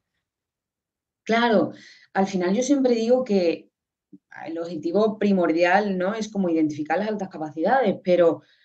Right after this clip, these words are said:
en realidad es que sale muchísima información en este proceso acerca de tus dones, acerca de tu potencial, de tus talentos,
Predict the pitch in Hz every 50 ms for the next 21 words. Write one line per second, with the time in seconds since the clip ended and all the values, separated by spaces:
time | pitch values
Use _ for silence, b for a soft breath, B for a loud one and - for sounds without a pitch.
0 | b b _ _ _ _ _ _ _ _ _ _ _ _ _ 208 196 196 190 185
1 | 180 175 175 180 196 196 - 294 285 - - 262 294 302 247 208 180 160 - -
2 | 156 180 170 160 156 151 147 - 151 143 135 131 135 - _ _ - 185 180 165
3 | 151 147 - - _ 160 160 156 147 147 156 143 131 143 139 - _ 233 254 254
4 | - - 156 151 - 175 165 160 - 220 214 220 196 185 165 147 135 127 143 139
5 | 139 139 135 131 131 - - _ - 156 151 - 190 208 208 202 208 202 175 170
6 | 165 147 143 135 - _ - 151 151 156 160 160 156 143 - 147 143 139 - 139
7 | 131 139 151 165 175 175 165 147 - 143 135 135 -